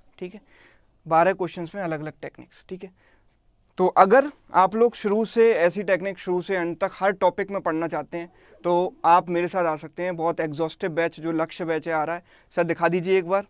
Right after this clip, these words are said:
बैनर हो आपके पास तो। ठीक है, ठीक है, आप store dot adda two four seven dot com पर जाइए, you can join this batch। ठीक है, this is for the information। देखो गाड़ी निकल ना जाए,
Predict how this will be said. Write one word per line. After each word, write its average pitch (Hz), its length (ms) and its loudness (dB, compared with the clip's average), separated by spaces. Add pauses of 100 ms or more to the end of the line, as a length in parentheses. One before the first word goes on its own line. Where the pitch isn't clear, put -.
(160)
बैनर 165 300 0
हो 170 120 -4
आपके 175 240 -6
पास 165 280 -6
तो। 220 100 -16 (440)
ठीक 175 140 -14
है, 196 80 -20 (1080)
ठीक 202 140 -18
है, 180 60 -20 (180)
आप 170 180 6
store 190 320 0
dot 190 200 2
adda 180 220 0
two 175 140 -6
four 180 140 -6
seven 175 260 -6
dot 170 180 -4
com 170 200 -4
पर 180 80 -2
जाइए, 160 380 -2
you 165 80 -6
can 175 180 -6
join 139 260 -12
this 135 160 -14
batch। - 340 -20
ठीक 180 120 -4
है, 196 60 -2
this 175 180 -2
is 202 80 -4
for 202 120 0
the 202 140 0
information। 156 540 -4
देखो 175 160 -4
गाड़ी 175 240 4
निकल 180 260 0
ना 190 140 2
जाए, 170 220 0